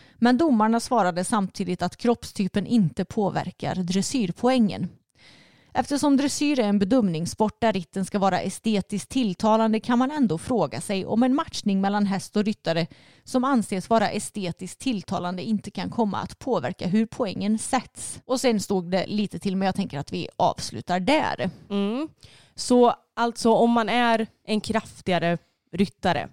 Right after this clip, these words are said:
Speaker 1: Mm.
Speaker 2: så ansåg de att det var bättre att man red en häst av kobbmodell.
Speaker 1: Ja, precis. Och överlag att det som såg bäst ut, det var en smal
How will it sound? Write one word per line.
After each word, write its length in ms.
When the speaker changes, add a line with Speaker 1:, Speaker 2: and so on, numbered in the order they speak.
Speaker 1:
Mm. 260
Speaker 2:
så 100
ansåg 460
de 280
att 300
det 120
var 100
bättre 280
att 60
man 140
red 220
en 240
häst 280
av 60
kobbmodell. 840
Speaker 1:
Ja, 280
precis. 480
Och 280
överlag 720
att 180
det 220
som 220
såg 420
bäst 460
ut, 140
det 60
var 200
en 340
smal 720